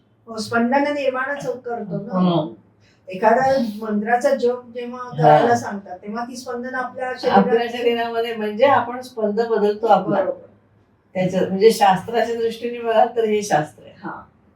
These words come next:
Speaker 2: की विशेषतः श्रीराम, जय राम, जय जय राम म्हटल्यानंतर आपले स्पंद बदलतात. आपण रामाच्या चरित्राच्या मध्ये जातो.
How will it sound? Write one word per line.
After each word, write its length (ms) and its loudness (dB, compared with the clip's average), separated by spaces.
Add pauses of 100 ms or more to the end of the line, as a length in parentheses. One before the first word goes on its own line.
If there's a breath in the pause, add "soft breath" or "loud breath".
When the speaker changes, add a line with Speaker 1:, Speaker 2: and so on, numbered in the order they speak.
(280)
Speaker 2:
की 80 4
विशेषतः 520 4
श्रीराम, 600 2
जय 240 -6
राम, 280 -8
जय 160 -6
जय 180 -6
राम 240 -6
म्हटल्यानंतर 600 -6
आपले 420 2
स्पंद 340 -6
बदलतात. 500 -2
आपण 280 -8 (500)
रामाच्या 640 4
चरित्राच्या 720 -4
मध्ये 320 -6
जातो. 460 0